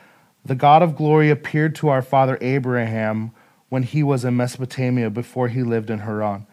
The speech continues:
And he said to him, 'Leave your country and your relatives and come into the land that I will show you.' Then I left the land of the Chaldeans and settled in Haran. From there, after his father died,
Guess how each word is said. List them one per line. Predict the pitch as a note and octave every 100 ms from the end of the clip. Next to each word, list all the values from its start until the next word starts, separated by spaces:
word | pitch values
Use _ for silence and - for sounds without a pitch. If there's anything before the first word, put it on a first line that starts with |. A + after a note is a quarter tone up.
| _ _ _ _ -
And | B2+
he | D3
said | D#3 - D#3 D3+
to | C#3+
him, | A#2+ C#3+ C3 B2 A#2+ - -
'Leave | A#2 D3 F#3
your | F#3
country | F3+ - E3 E3 C#3+ B2+ A#2+
and | G#2+ B2+
your | C3+
relatives | B2+ C3 C3+ - G#2+ G2 G2 - _ _ _ _
and | C3 C#3+
come | - D#3+
into | F3+ F3
the | E3
land | C#3+ C#3 C#3 C3
that | B2 A#2+
I | A#2+
will | A#2+
show | - D#3+
you.' | D3 G#2 F#2 - _ _ _ _ _ _ -
Then | D3+
I | D#3+
left | D#3 E3+
the | F3+
land | E3 D#3 D3+ D3+
of | D3+ C3 C3+
the |
Chaldeans | C3+ C#3+ B2+ B2+ B2+ A#2+
and | A#2+ A#2+
settled | - C3+ C#3 C#3+
in | A2 B2
Haran. | B2 B2 A#2 A2 A2 A2+
From | - C3 B2+
there, | A#2 C#3 C3+ B2+
after | - B2+ C3 C3+
his | A#2+ B2
father | - - D3 C#3
died, | A#2+ A2 G#2 G#2